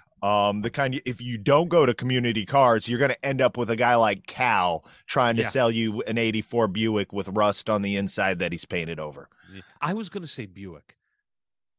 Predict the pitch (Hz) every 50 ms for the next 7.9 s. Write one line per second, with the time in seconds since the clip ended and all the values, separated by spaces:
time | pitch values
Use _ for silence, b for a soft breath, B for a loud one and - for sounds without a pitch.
0 | _ _ _ _ _ _ - 127 117 - 170 170 156 131 117 170 180 190 - -
1 | 160 170 156 170 165 156 156 175 170 147 - 165 143 143 - - - 160 160 156
2 | 143 139 160 175 - - 101 85 - - 131 120 147 147 151 165 185 175 165 160
3 | 160 165 170 156 151 135 147 147 147 156 175 190 190 170 131 127 127 123 - -
4 | 151 139 131 123 - - 147 143 - - - 120 - - 143 - 170 - 165 151
5 | - 185 165 180 175 175 160 180 185 190 190 b b b b 147 147 165 180 165
6 | 135 120 160 151 127 107 110 107 - 120 123 120 117 123 123 110 - 113 104 -
7 | 104 107 107 107 104 - - 107 98 95 120 165 185 143 - _ _